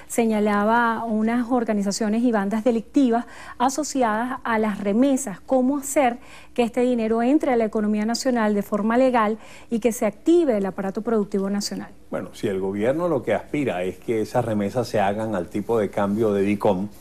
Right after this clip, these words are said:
Speaker 2: pues muy pocas van a ser las remesas que realmente van a entrar en forma, en forma legal.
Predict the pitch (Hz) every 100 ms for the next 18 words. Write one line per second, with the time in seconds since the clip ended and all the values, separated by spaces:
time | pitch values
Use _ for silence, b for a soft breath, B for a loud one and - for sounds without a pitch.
0 | B B B - - 98 - 117 120 123
1 | 113 101 101 95 101 95 95 87 82 104
2 | - 90 90 92 98 95 107 107 107 107
3 | 104 113 104 95 98 101 - - - 95
4 | 92 98 110 113